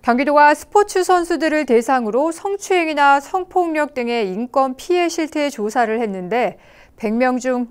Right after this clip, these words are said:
여섯 명은 피해 경험이 있는 것으로 조사됐습니다. 올 초 빙상 선수 성폭력 사건이 드러나면서 우리 사회에 아주 큰 숙제를 안겼는데요. 김용 경기도 대변인이 오늘 관련 브리핑을 열고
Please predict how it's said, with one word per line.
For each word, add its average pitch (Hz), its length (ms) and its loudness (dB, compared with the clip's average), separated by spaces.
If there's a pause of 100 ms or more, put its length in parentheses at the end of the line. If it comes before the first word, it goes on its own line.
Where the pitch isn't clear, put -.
여섯 202 240 -2
명은 233 540 -4
피해 392 280 -2
경험이 330 400 -2
있는 233 200 -6
것으로 220 360 -4
조사됐습니다. 190 1000 -4 (680)
올 240 180 0
초 294 200 0
빙상 294 460 0
선수 302 320 -4
성폭력 320 500 -2
사건이 262 400 -2
드러나면서 220 800 -2 (240)
우리 208 180 -4
사회에 220 400 0
아주 185 240 -4
큰 320 180 -12
숙제를 339 460 -6
안겼는데요. 196 800 -4 (400)
김용 269 420 0
경기도 254 400 0
대변인이 247 800 -2
오늘 220 280 -4
관련 214 380 -4
브리핑을 247 480 -4
열고 233 460 -2